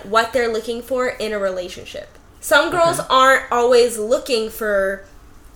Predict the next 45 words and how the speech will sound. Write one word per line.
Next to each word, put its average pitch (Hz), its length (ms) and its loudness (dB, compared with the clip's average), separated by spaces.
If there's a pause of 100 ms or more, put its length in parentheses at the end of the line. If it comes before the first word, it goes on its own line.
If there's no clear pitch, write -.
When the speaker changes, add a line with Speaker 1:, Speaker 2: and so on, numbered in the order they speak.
(120)
Speaker 1:
you 254 120 -6
know, 208 160 -6
"I 233 100 -6
want 247 220 -2
this 240 180 -2
really 240 160 2
hot 214 300 -2
guy 220 380 2
and, 208 260 -4
you 220 80 -4
know, 202 420 -2
we're - 80 -20
gonna 220 140 -10
be 214 120 -8
in 220 60 -2
this 226 160 -4
relationship 214 500 -6
together 196 460 -4
and 196 260 -6
be 220 140 -4
all 214 120 4
Speaker 2:
Yeah. 220 160 4
Speaker 1:
romantic." 208 340 0
Some 466 280 4
people 330 280 2
are 262 160 6
like, 233 180 4 (160)
"I 262 160 6
need 370 160 0
someone 285 200 -4
to 226 60 -2
take 196 240 -10
care 320 280 -6
of 320 100 -12
me. 311 280 -10 (280)
I'm 269 120 4
in 262 60 2
a 233 60 2
bad 226 280 2
situation. 233 440 -4
I 220 140 0
need 220 160 -6
to - 80 -16
get 185 160 -8
married." 269 300 -2